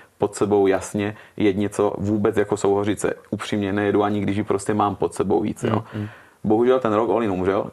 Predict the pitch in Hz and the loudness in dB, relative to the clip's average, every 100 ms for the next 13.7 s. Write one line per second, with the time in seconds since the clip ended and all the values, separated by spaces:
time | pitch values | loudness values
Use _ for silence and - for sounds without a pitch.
0 | - 98 87 87 - 92 82 - _ _ | -8 -6 -2 -2 -2 -4 -6 -14 _ _
1 | _ _ - 92 107 98 - - 98 107 | _ _ -4 0 0 0 -4 -4 0 2
2 | 101 110 107 - 113 107 101 104 104 104 | 2 0 -2 0 0 0 0 0 0 0
3 | 107 110 110 104 98 101 101 98 98 - | 0 -2 0 -2 0 -4 0 0 0 0
4 | 101 101 101 - 101 98 - - 104 104 | -2 -2 -2 0 0 -2 -8 -6 -4 -2
5 | 107 107 104 104 104 104 104 104 104 101 | 0 2 2 2 0 -2 -2 -2 0 0
6 | - 104 98 - 107 101 - - - 98 | 0 0 0 0 0 0 -6 -12 -4 2
7 | 101 101 - 107 104 104 101 101 - 95 | 2 2 0 -2 -2 -2 -2 -4 -6 -4
8 | - - 104 95 92 95 - 110 92 90 | -4 -2 -4 -2 -2 0 0 0 0 -2
9 | 95 95 95 - 98 98 98 101 101 113 | 0 0 -2 -2 0 2 2 0 0 -2
10 | 107 98 92 82 - - - - - - | 0 -2 -2 -6 -10 -20 -20 -20 -20 -20
11 | - - 95 95 95 - - 101 110 107 | -6 0 2 4 2 0 -2 0 0 0
12 | 101 98 98 101 104 101 95 101 95 101 | -2 0 0 0 2 2 2 0 0 -4
13 | 95 - 98 - 101 101 92 | -6 -6 -4 -2 2 2 0